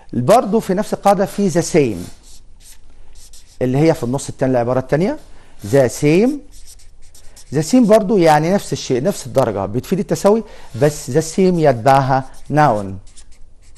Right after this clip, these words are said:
noun يعني يتبعها اسم. اوكي؟ فطبعًا الإجابة هتبقى ايه؟ احنا محتاجين هنا طبعًا في قبل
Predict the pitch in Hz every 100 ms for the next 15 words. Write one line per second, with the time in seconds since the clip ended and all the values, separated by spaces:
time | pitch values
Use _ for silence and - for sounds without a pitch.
0 | - - - - - - - - - -
1 | - 127 190 202 127 117 98 101 131 143
2 | - 104 - - - - - - - -
3 | - - - - - - 104 160 226 -
4 | - - - - 139 - 151 147 143 143
5 | 143 156 147 139 131 117 123 - - -
6 | - 113 95 - 104 120 120 120 127 113
7 | 120 131 147 180 156 - - - - -
8 | - 180 170 143 117 117